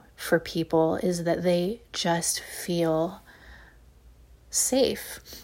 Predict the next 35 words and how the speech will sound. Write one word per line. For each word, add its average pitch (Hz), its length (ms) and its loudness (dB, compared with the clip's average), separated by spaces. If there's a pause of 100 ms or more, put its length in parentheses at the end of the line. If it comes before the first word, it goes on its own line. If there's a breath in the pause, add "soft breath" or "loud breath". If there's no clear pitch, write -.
(120)
I 196 80 6
talk 302 340 8
about 196 280 6
this 175 360 8
a 202 80 0
little 185 240 8
bit 170 360 4
in 175 240 0
the 175 120 4
Lightning 170 360 2
Before 170 320 2
Thunder 175 380 4
episode. 165 600 0
I 180 60 -2
wanna 196 220 0
say - 160 -2
it 175 40 2
was 175 100 -2
episode - 540 -4
ten. 170 600 -4
You 190 120 0
can 185 60 -2
go 175 140 4
back 170 260 0
and 175 120 -2
listen 175 320 -2
to - 160 0
the 170 120 -2
story 170 580 2
of 175 280 -4
my 175 340 0 (500 loud breath)
old 180 300 6
spinning 180 480 4
instructor, 175 640 -2
Thomas. 180 800 0